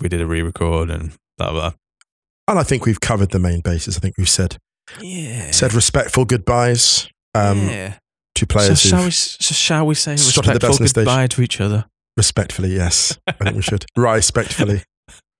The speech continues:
Speaker 1: Um, we hope everyone's staying safe, staying well, wherever you are in the world.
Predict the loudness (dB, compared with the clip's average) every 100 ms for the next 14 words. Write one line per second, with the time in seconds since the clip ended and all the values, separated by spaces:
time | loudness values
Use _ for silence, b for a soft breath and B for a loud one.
0 | -20 -20 -10 -8 B B B B B -4
1 | -2 0 2 2 2 2 2 2 2 2
2 | 2 2 2 2 2 2 2 2 2 2
3 | 2 2 0 0 0 0 0 0 -2